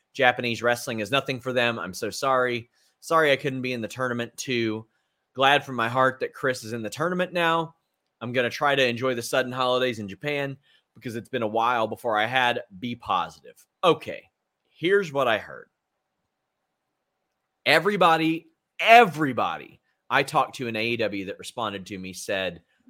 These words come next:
they were very surprised by Shida's response because they are pretty sure she was made aware of this or there was a reason for this. A couple of the people that I talked to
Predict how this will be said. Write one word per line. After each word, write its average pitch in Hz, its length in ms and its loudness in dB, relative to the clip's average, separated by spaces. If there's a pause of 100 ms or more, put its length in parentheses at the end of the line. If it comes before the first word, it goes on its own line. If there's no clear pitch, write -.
(340)
they 123 200 0
were 160 160 2
very 135 320 2
surprised 110 720 0
by 107 180 -2
Shida's 107 640 -8
response 101 800 -8 (640)
because 127 400 -2
they 123 200 2
are 123 120 2
pretty 156 500 -4
sure 127 340 -2
she 123 220 -8
was 107 180 -8
made 104 220 -4
aware 87 540 -6 (120)
of 82 220 -8
this - 580 -14
or 113 500 -2 (280)
there 123 140 0
was 120 180 -4
a 117 60 0
reason 107 560 -4
for 90 340 -6
this. - 520 -18 (1400)
A 117 100 0
couple 220 380 6
of 185 60 2
the 147 80 0
people 120 360 -6
that 104 120 0
I 104 80 0
talked 101 380 -2
to 87 380 -12